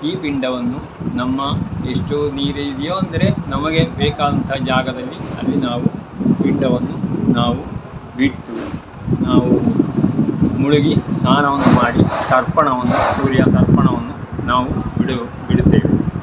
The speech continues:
ಮತ್ತು ನಮಗೊಂದು ಸ್ವಲ್ಪ ಟೈಮು ಅಲ್ಲಿ ನಮಗೆ ಬೇಕಾದಷ್ಟು ಸ್ಪೆಂಡ್ ಮಾಡ್ಬೋದು. ಒಂದು ಇಪ್ಪತ್ತೈದು ನಿಮಿಷ, ಅರ್ಧ ಗಂಟೆಯವರೆಗೆ ನಮ್ಮನ್ನು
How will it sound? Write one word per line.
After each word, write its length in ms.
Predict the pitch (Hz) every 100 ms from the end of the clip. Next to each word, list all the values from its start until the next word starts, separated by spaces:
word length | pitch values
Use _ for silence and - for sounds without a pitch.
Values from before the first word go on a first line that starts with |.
| - - -
ಮತ್ತು 220 | - 190
ನಮಗೊಂದು 360 | 170 170 170
ಸ್ವಲ್ಪ 300 | - 156 147
ಟೈಮು 600 | 160 156 143 139 131 -
ಅಲ್ಲಿ 200 | - 147 151
ನಮಗೆ 300 | 143 143 143
ಬೇಕಾದಷ್ಟು 760 | 139 139 143 139 - - 135
ಸ್ಪೆಂಡ್ 260 | 143 139 151
ಮಾಡ್ಬೋದು. 420 | 143 123 113 -
ಒಂದು 160 | -
ಇಪ್ಪತ್ತೈದು 720 | 127 - - - 139 131 -
ನಿಮಿಷ, 240 | 131 127 143
ಅರ್ಧ 300 | 147 127 135
ಗಂಟೆಯವರೆಗೆ 500 | 131 127 123 120 127
ನಮ್ಮನ್ನು 400 | 127 123 127